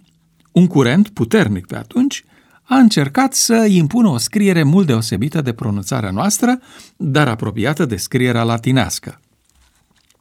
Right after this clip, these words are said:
Astfel, pentru sunetul î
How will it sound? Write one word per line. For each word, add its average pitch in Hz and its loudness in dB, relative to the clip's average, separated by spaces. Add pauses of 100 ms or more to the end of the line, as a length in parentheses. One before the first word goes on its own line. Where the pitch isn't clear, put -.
(560)
Astfel, 214 0
pentru 147 2
sunetul 147 2
î 170 4